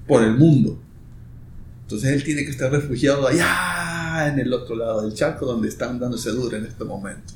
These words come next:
Entonces, pero llamó la, la atención de muchos que cómo se podía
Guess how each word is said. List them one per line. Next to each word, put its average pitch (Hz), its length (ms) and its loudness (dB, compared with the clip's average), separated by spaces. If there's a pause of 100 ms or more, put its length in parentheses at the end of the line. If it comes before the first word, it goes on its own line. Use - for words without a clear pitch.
(680)
Entonces, 120 480 4 (1400)
pero 170 580 10 (200)
llamó 143 460 8
la, 185 240 12
la 139 140 12
atención 156 400 4
de 156 80 4
muchos 185 640 6 (760)
que - 260 -2 (120)
cómo 170 340 0
se 160 180 0
podía 175 760 0